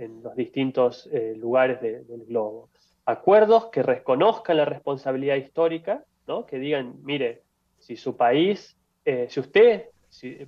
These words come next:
porque en definitiva los que van a pagar son las personas presentes, son, son lo-, los que, los que pagan son los que, lo-, lo-, los que hacen los sacrificios, son aquellos que viven donde se realizan las políticas, los que tienen que pagar impuestos, o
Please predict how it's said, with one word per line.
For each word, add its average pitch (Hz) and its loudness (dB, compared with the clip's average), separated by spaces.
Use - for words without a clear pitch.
porque 131 0
en 127 0
definitiva 135 0
los 131 -4
que 131 -4
van 156 4
a 147 -2
pagar 160 2
son 151 -10
las - -14
personas 127 -8
presentes, 165 -6
son, 127 -4
son 123 -18
lo-, 120 0
los 113 -6
que, 113 -6
los 110 -14
que - -8
pagan 175 4
son 123 -4
los 113 -10
que, 117 -10
lo-, 117 -14
lo-, 120 -20
los 113 -20
que 143 -12
hacen 143 0
los 120 -8
sacrificios, 143 -4
son 127 -4
aquellos 127 -4
que 123 -10
viven 139 0
donde 120 -10
se - -10
realizan 120 -4
las - -10
políticas, 151 -2
los 120 -12
que - -20
tienen 107 -16
que 101 -14
pagar 117 -6
impuestos, 156 -2
o 151 2